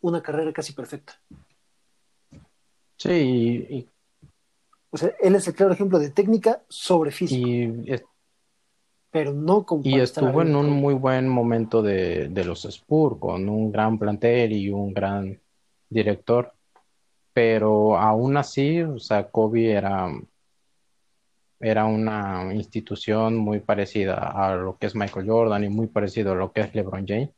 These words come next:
Speaker 2: Y, y sí, o sea, no, no entiendo el por qué poner a uno por encima, bueno, por qué poner a Tim Duncan por encima de Kobe.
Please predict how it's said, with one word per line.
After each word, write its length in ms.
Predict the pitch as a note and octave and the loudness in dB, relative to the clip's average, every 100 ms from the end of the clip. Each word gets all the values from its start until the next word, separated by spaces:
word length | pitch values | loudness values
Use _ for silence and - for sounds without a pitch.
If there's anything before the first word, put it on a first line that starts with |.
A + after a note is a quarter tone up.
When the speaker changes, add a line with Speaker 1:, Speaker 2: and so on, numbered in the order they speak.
| _ _ _ _ _ _ _ _ | _ _ _ _ _ _ _ _
Speaker 2:
Y, 760 | - G#2+ G2+ G2 G2 F#2+ F#2+ F2+ _ _ _ _ _ _ _ _ _ | -4 -2 0 -2 -6 -8 -10 -14 _ _ _ _ _ _ _ _ _
y 200 | - A2 | -4 -2
sí, 260 | - C3 B2 | -2 0 2
o 80 | A2 | 2
sea, 100 | A#2+ | 0
no, 140 | A#2+ | 0
no 260 | B2 B2+ B2+ | 0 0 2
entiendo 440 | B2+ B2 B2 A#2+ A#2+ | 2 0 0 2 0
el 100 | A#2 | 2
por 240 | A2 G#2 | -2 0
qué 140 | A2+ G#2+ | -2 -2
poner 460 | - A2 G#2+ G#2 | -2 0 0 0
a 140 | G2+ G2+ | 0 0
uno 340 | A#2 A2+ A2 | 0 0 -2
por 180 | G#2+ G2+ | -2 -4
encima, 760 | F#2+ G#2 G2+ F#2+ F#2 F#2 F#2 _ _ _ _ _ | -6 -6 -6 -4 -6 -8 -10 _ _ _ _ _
bueno, 300 | A2+ A#2+ G2 - | -2 0 0 -2
por 140 | A2 | -6
qué 100 | A#2 | -6
poner 240 | A#2+ A2+ A2+ | -2 0 0
a 80 | |
Tim 220 | A2 A#2 A2+ | 0 -2 0
Duncan 300 | A2+ B2+ A#2+ | -2 -2 -4
por 100 | G2 | -4
encima 360 | G2 A2 G#2 G2 | -6 -6 -6 -6
de 140 | F#2 | -6
Kobe. 300 | - A2+ | -2 -4